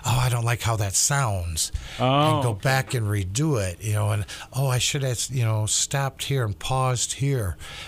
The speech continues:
Speaker 1: you know, so I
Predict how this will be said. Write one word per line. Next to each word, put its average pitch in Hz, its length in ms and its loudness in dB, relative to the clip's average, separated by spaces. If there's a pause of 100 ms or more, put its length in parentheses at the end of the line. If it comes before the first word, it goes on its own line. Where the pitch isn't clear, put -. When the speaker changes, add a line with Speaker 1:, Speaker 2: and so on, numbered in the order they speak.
(120)
Speaker 1:
you 107 100 0
know, 104 120 0
so 107 360 -2 (1500)
I 113 460 0